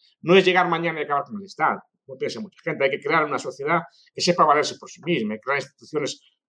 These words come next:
pues, para valerse por sí mismos. Claro, y esto, por eso digo, a, a, acabar con el Estado ahora, pues, no sería tan fácil y a lo mejor ni sería, ni sería deseable.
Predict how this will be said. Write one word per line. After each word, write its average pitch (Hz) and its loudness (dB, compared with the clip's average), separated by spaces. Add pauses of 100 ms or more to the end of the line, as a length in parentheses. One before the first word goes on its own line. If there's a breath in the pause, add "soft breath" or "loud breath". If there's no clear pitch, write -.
(220)
pues, 131 -6
para 131 4
valerse 131 0
por 107 -14
sí - -16
mismos. 127 0
Claro, 165 4
y 147 2
esto, 143 -2
por 160 2
eso 170 0
digo, 160 2
a, 143 6
a, 131 -4
acabar 170 4
con 170 -6
el 175 2
Estado 170 0
ahora, 190 2
pues, 190 -4
no 202 -2
sería 151 -4
tan 131 -10
fácil 170 -2
y 185 -2
a 175 0
lo 170 -2
mejor 175 -2
ni 196 0
sería, 170 -2
ni 165 -8
sería 151 -6
deseable. 147 -6